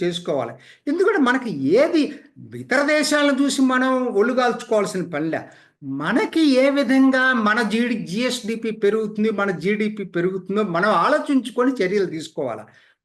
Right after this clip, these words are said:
ఉత్తరప్రదేశ్లో యోగి ఆ, ఆ కోణంలో ఆలోచించి ఆధ్యాత్మిక పర-, పర్యాటకాన్ని తనకి ఉద్యోగ ఉపాధి కల్పనగా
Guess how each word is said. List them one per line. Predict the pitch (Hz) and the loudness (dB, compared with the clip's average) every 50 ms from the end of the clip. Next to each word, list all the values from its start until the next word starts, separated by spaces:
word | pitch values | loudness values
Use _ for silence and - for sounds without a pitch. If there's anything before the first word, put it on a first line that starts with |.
| - | -18
ఉత్తరప్రదేశ్లో | 139 131 131 _ - 240 233 233 220 220 - 165 156 139 139 151 160 165 170 - - 147 135 147 175 202 196 | -18 -18 -16 _ -8 -4 -2 -2 -2 -2 -2 -4 -4 -2 -2 -2 -2 -2 -4 -6 -6 -4 -2 -2 0 -2 -2
యోగి | 147 127 131 147 175 220 269 294 285 302 302 302 277 196 147 131 143 165 175 - - _ _ _ _ _ _ - | -4 -2 0 4 6 6 6 6 6 6 4 4 4 4 4 2 0 -2 -4 -10 -18 _ _ _ _ _ _ -8
ఆ, | - 147 165 190 233 277 311 320 320 302 277 233 - - - - - _ _ _ _ _ _ _ _ _ _ _ - | -4 -2 0 2 2 4 4 4 4 4 2 0 -2 -4 -10 -16 -20 _ _ _ _ _ _ _ _ _ _ _ -6
ఆ | - 170 233 269 311 302 - - | -2 2 4 4 4 4 2 2
కోణంలో | 262 277 302 320 330 339 330 339 311 302 294 285 233 | 4 4 4 6 6 4 4 4 4 4 6 4 4
ఆలోచించి | 147 135 147 165 202 233 233 220 220 - 185 170 170 170 185 208 285 302 - - - _ _ - | 2 0 0 0 2 2 2 0 0 -2 -6 -6 -6 -4 -4 -4 -4 -6 -10 -16 -20 _ _ -8
ఆధ్యాత్మిక | 156 151 190 233 208 185 170 156 165 233 285 302 285 - 269 294 277 269 247 226 | -4 -2 -2 -2 -2 -4 -8 -6 -4 -2 -2 -2 -4 -4 -2 -2 0 0 0 -2
పర-, | - - - 202 202 214 214 214 214 214 | -2 -2 -4 -2 0 2 2 2 2 0
పర్యాటకాన్ని | 170 170 185 202 202 196 185 - 180 175 175 165 156 156 170 208 269 302 285 - - _ _ _ _ _ _ _ _ - | -2 0 2 2 0 0 -2 -4 -4 -2 -2 -2 -2 -2 -2 0 -2 -2 -2 -6 -12 _ _ _ _ _ _ _ _ -4
తనకి | 180 220 277 320 320 320 320 320 269 196 | -2 2 2 2 2 2 2 2 4 2
ఉద్యోగ | 175 170 185 196 175 170 196 262 294 302 285 | 2 2 0 -4 -4 -2 0 2 2 2 2
ఉపాధి | 285 233 220 208 - 220 226 220 214 214 | 2 2 2 0 0 2 0 0 0 -2
కల్పనగా | 208 202 185 185 185 - 202 190 185 180 202 233 311 359 - | -2 -2 -4 -4 -4 -4 -4 -4 -2 0 0 0 0 -2 -6